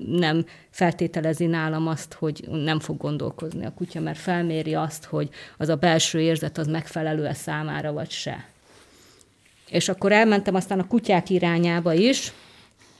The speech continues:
ahol pedig az volt, ott nem nagyon, ö, sokat írtak le, néhány orvosi fogalom volt, néhány kis ilyen YouTube videó, és ott azt, ö, arra az irányba vitték el a reaktivitást, hogy az érzékeny kutyákra jellemző,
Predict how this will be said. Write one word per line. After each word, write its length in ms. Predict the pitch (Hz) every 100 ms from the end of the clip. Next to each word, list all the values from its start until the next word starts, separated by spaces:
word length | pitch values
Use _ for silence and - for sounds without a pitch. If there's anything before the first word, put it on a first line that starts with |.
| _ - -
ahol 220 | 170 185
pedig 300 | 185 165 165
az 240 | 226 190
volt, 500 | 151 156 196 247 - - - - - -
ott 140 | 180
nem 160 | 202 214
nagyon, 460 | 196 170 170 175 165
ö, 320 | 170 170 170
sokat 500 | - 185 180 170 -
írtak 440 | 180 175 175 165
le, 100 | 180
néhány 340 | 180 185 175 165
orvosi 720 | 175 180 180 180 - 170 170
fogalom 560 | 165 180 165 175 170 170
volt, 220 | 175 175
néhány 320 | 175 165 165
kis 240 | - 170
ilyen 140 | - 147
YouTube 360 | 160 190 160 151
videó, 360 | 190 247 262 254 - -
és 80 | -
ott 140 | 175
azt, 300 | 262 240 -
ö, 40 | 180
arra 440 | 175 175 139 214
az 140 | 170 165
irányba 320 | 185 175 170
vitték 420 | 170 190 180 175
el 180 | 170 156
a 40 | 156
reaktivitást, 920 | 175 160 - 165 156 156 214 214 -
hogy 260 | 175 175
az 120 | 165 156
érzékeny 800 | 202 185 160 165 160 160 156 160
kutyákra 600 | - 165 165 160 - 151
jellemző, 800 | 151 147 147 175 226 269 302